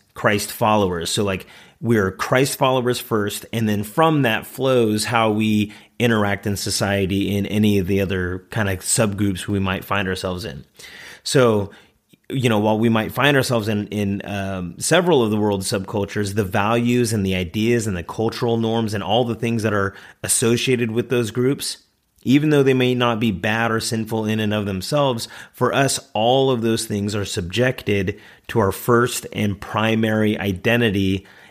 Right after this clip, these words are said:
as a Christian. So going back to Christian entrepreneurs, the problem comes,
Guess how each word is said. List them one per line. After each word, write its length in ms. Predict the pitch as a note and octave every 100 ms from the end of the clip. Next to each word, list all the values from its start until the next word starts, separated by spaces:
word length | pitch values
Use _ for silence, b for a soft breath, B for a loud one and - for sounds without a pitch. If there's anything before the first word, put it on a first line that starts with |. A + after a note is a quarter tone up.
| B
as 520 | - A2+ G2+ G2+ F#2 - _ -
a 100 | G2+
Christian. 760 | - - A#2+ - - F2+ - - _ _ _ _ _ b b b b b
So 140 | -
going 220 | A#2+ B2
back 160 | A2+ A2+
to 260 | A#2 G2+ G2
Christian 380 | - A2 A#2+
entrepreneurs, 960 | G#2 G2+ - F#2 C3+ F#3+ C#3 G2 G2+ - b b b
the 80 | -
problem 480 | G#2 B2+ D3+ D#3 B2+
comes, 640 | - A#2 G#2 G2 G2 G2